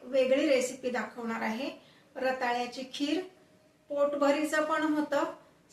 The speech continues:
साबुदाणा, भगर ह्या गोष्टी पण टाळल्या जातात आणि वेगळं काहीतरी खाल्ल्याचा पण आनंद मिळतो. चला तर मग बघूया आऊच्या हातची रेसिपी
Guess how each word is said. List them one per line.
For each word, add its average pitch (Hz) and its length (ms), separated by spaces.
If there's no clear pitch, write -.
साबुदाणा, 277 720
भगर 254 560
ह्या 254 160
गोष्टी 247 380
पण 269 240
टाळल्या 233 320
जातात 226 380
आणि 240 280
वेगळं 254 400
काहीतरी 233 560
खाल्ल्याचा 220 420
पण 262 220
आनंद 208 320
मिळतो. 196 440
चला 262 300
तर 254 140
मग 254 220
बघूया 233 500
आऊच्या 277 540
हातची 247 320
रेसिपी 233 540